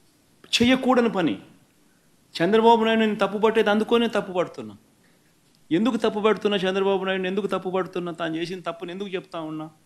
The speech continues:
ఎందుకనంటే, తాను కావాలని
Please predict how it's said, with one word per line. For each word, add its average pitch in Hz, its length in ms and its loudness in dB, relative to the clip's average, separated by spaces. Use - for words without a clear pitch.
ఎందుకనంటే, 202 600 -2
తాను 220 400 -2
కావాలని 208 760 0